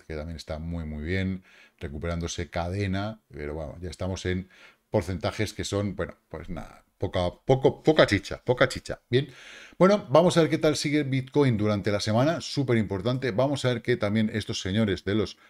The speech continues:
E T Fs que deciden cómo van. Yo creo que esto tiene pinta de momento de seguir subiendo y yo lo que haría sería tirar de esta línea desde máximos aquí. Eh, si la bajamos un poquitito más ahí, tendríamos algún toque más,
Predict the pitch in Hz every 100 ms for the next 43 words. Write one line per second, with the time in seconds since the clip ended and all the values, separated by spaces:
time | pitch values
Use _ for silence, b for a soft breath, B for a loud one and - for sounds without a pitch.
0 | - 101 104 104 90 - - 92 80 107
1 | 135 135 92 90 107 127 80 78 80 69
2 | 73 73 - 78 - 76 73 76 76 73
3 | 73 87 76 78 92 - 82 87 - 76
4 | 87 92 107 B B B 95 90 107 110
5 | 98 92 101 - 85 92 104 - - -
6 | - 85 92 90 85 - 82 85 92 98
7 | 82 76 80 95 - 95 101 - _ _
8 | _ _ 82 - 95 110 - B B -
9 | 85 82 82 - - 95 92 95 - 151
10 | 123 131 110 107 110 - 107 101 104 -
11 | 92 107 110 _ _ _ _ _ _ 78
12 | 87 95 90 82 82 92 90 82 90 120
13 | -